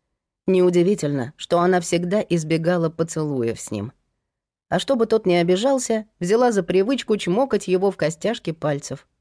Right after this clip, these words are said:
Руки у генерала были приятными, гладкими и пахли детским кремом. Пока она отвлеклась на воспоминания о покойном супруге, Арина достала из своей сумки другую сумку.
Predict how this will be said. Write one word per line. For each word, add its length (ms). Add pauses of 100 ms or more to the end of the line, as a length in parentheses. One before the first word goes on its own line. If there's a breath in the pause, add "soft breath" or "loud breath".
(580)
Руки 440
у 100
генерала 480
были 240
приятными, 760
гладкими 760 (400)
и 100
пахли 440
детским 460
кремом. 460 (1300)
Пока 360
она 160
отвлеклась 600
на 100
воспоминания 720
о 140
покойном 500
супруге, 640 (320)
Арина 400
достала 480
из 240
своей 360
сумки 540 (540)
другую 460
сумку. 380